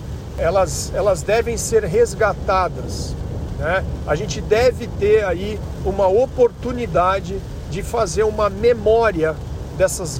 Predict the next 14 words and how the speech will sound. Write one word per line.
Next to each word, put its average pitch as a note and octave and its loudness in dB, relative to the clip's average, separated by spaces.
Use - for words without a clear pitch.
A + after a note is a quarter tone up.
grandes B3 2
pessoas G3 -4
que, F#3 -4
que E3+ 0
formataram F#3 2
e D3 -4
conduziram F3+ -4
a D#3+ -2
pecuária D#3+ -2
nacional, F#3+ -2
pelo A#3+ 6
menos B3 -2
num A#3+ -8
formato A#3 0